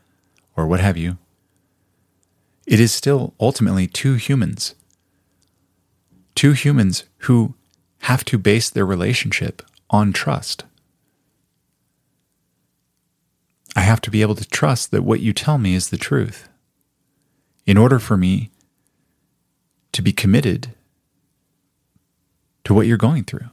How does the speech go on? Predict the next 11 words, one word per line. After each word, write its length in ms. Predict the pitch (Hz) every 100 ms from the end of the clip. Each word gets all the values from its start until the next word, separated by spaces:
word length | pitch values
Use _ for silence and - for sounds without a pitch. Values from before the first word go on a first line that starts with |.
| _ _ _ _ _ _ _ _ _ _ _ _ _ _ -
and 120 | 104
to 320 | - 110 101 98 _ _ _ _ _ _ _ _ _ _ _
actually 520 | 98 123 - 107 98
see 280 | 95 - 131
clearly 680 | - - 123 185 90 - 123 _ -
what, 240 | 123 - _ _ _ _
what 140 | 110
are 120 | 135 151
the 80 |
factors 520 | 113 127 151 - 87 90
involved, 580 | 87 117 151 - -